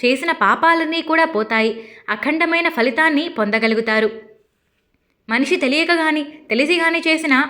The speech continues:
అన్ని పాపాల నుంచి కూడా విముక్తి పొందగలుగుతాడు. చెబుతున్నాను, శ్రద్ధగా విను. ఈ ఏకాదశి రోజు శ్రీ మహావిష్ణువు యోగ నిద్రలోకి వెళ్ళి కార్తీక మాసంలో వచ్చే శుద్ధ ఏకాదశి రోజు మేల్కొంటారు. ఆ తర్వాత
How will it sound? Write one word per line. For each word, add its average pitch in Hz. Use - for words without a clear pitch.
అన్ని 277
పాపాల 302
నుంచి 320
కూడా 285
విముక్తి 226
పొందగలుగుతాడు. 214
చెబుతున్నాను, 226
శ్రద్ధగా 233
విను. 208
ఈ 302
ఏకాదశి 330
రోజు 277
శ్రీ 240
మహావిష్ణువు 320
యోగ 226
నిద్రలోకి 320
వెళ్ళి 277
కార్తీక 262
మాసంలో 320
వచ్చే 294
శుద్ధ 220
ఏకాదశి 302
రోజు 302
మేల్కొంటారు. 220
ఆ 302
తర్వాత 320